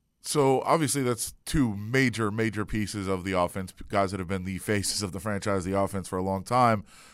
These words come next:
Uh, and you mentioned maybe drafting a quarterback coming up, uh, in this draft coming up this week. Would that be in round one, or do they absolutely need to go with a tackle at some point?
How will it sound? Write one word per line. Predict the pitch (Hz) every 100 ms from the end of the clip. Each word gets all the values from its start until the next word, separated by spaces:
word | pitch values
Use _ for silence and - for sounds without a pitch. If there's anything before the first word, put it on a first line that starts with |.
| -
Uh, | - 107 101
and | 101
you | 113
mentioned | 113 151 - 151 120
maybe | 120 147 165
drafting | 139 135 135 131
a | 113
quarterback | 117 107 107 107
coming | 107 101
up, | 101 92 - - - _ _
uh, | 92 92
in | 104 107
this | 104 -
draft | 117 104 95 107
coming | - 98 98
up | -
this | 95 -
week. | 120 107 - -
Would | 98 107
that | 110 131
be | - 156
in | 123
round | 131 117
one, | 113 147 151
or |
do | 117
they | 110
absolutely | 78 110 - 110
need | 110
to | 104
go | 104
with | 101 92
a |
tackle | 82 - 117 - 69
at | 71
some | 69
point? | - 58